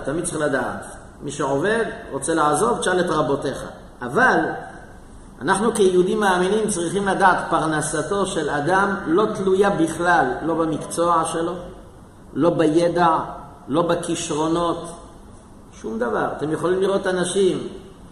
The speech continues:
שאין להם ידע בכלום, לא גמרו בית ספר,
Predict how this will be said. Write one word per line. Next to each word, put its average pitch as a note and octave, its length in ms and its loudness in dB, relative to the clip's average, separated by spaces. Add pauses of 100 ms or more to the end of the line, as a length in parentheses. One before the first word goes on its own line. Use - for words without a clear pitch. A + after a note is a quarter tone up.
(240)
שאין E3+ 340 -2
להם G3+ 240 6
ידע G3+ 320 8
בכלום, F3 460 6 (1160)
לא F3 140 6
גמרו G3+ 300 10
בית F#3+ 180 6
ספר, F3+ 400 6